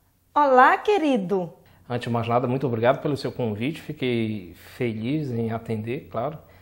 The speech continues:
Speaker 1: Meu querido, para começar, você poderia nos falar por que é importante entendermos o esporte e o lazer como um direito?
Speaker 2: Bem, Jô, é importante porque, para começar, tá na Constituição.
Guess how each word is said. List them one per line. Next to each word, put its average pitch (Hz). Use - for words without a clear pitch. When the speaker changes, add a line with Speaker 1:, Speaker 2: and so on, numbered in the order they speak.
Speaker 1:
Meu 359
querido, 202
para -
começar, 196
você 302
poderia 370
nos 269
falar 220
por 494
que -
é 277
importante 269
entendermos 214
o 453
esporte -
e 311
o 320
lazer 254
como 226
um 202
direito? 190
Speaker 2:
Bem, 117
Jô, 139
é 165
importante 190
porque, 185
para 185
começar, 202
tá 202
na 214
Constituição. -